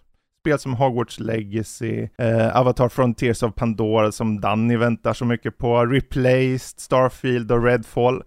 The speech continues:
Det här var några av de re-, exempel då på spel som hägrade i horisonten i vad som verkade vara ett starkt tjugohundratjugotvå, men som sen visade sig vara rena hägringar.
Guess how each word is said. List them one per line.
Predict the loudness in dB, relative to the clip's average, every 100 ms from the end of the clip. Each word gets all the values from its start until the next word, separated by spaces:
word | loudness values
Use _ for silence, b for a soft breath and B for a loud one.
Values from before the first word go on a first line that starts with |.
| b
Det | 2
här | 4
var | 4
några | 2 2 4 4
av |
de | 2 0
re-, | -4 -4
exempel | -8 -4 0 2 0 -4 -4 0
då | 0 0 -4 -4
på | -4
spel | -4 -4 0 2 0
som | -2 -4
hägrade | 0 2 2 0 -2 -2
i | -2
horisonten | -2 -2 -4 0 0 0 -4 -8
i |
vad | -6 -2 -2 -2
som | -4
verkade | -4 -2 -4
vara | -4
ett |
starkt | -2 -2 -2
tjugohundratjugotvå, | -4 -6 -6 -8 -4 0 0 -4 b b
men | 2 4 2 -2 -8
som | -8 -8
sen | -6 -4
visade | -6 -8 -10
sig | -10
vara | -8 -8
rena | -8 -8
hägringar. | -8 -8 -8 -10 -12